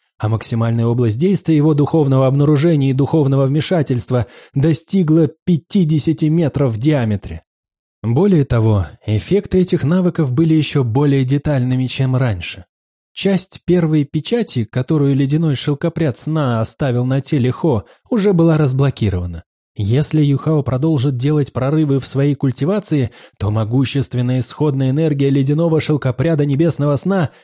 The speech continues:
автоматически повысит силу его первого духовного кольца. Другие духовные мастера не могли даже мечтать о таком.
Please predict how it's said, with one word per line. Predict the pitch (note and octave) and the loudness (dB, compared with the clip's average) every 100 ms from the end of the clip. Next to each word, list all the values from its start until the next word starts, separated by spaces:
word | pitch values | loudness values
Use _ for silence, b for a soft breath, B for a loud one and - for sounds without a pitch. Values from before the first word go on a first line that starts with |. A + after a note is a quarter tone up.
| - | -4
автоматически | A2+ - - B2+ D#3 G#3+ F3 D#3+ - | -4 -2 -2 -2 0 0 0 0 0
повысит | D3+ D3+ E3 - C3+ | 0 2 0 0 -4
силу | - G#3 G3 | -2 0 2
его | F#3 E3+ | 2 0
первого | D#3+ D3+ D3+ C#3+ D3 | 0 0 0 0 0
духовного | C#3 C3 C3 B2+ B2 | 0 0 0 0 0
кольца. | A#2 B2+ A#2+ - G#2 F#2+ _ _ _ _ | 0 -2 -2 -4 -6 -8 _ _ _ _
Другие | B2 F#3+ A#3+ G#3+ | -2 0 0 0
духовные | F3 - F#3 E3+ | 0 2 2 2
мастера | E3 D#3+ - F#3 | 2 0 0 0
не | E3+ D#3+ | 0 0
могли | D3 D#3 | 0 2
даже | D3+ C#3+ C3 | 2 2 0
мечтать | C3 - - D3 A2 | 0 -2 -4 -4 -6
о | |
таком. | - F2 E2+ E2+ | -8 -10 -12 -16